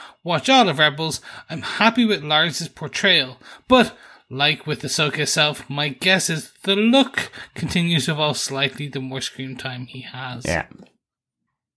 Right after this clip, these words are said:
Speaker 1: Thanks, Joel. Yeah, I think we,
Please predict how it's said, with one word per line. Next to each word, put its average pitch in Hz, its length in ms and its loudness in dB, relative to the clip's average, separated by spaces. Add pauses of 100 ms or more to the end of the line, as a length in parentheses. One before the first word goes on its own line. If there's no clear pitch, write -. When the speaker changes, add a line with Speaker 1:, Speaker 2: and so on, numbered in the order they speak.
(840)
Speaker 1:
Thanks, 180 240 0
Joel. 185 300 0 (800)
Yeah, 240 460 4 (800)
I 185 140 -2
think 233 260 4
we, 160 460 2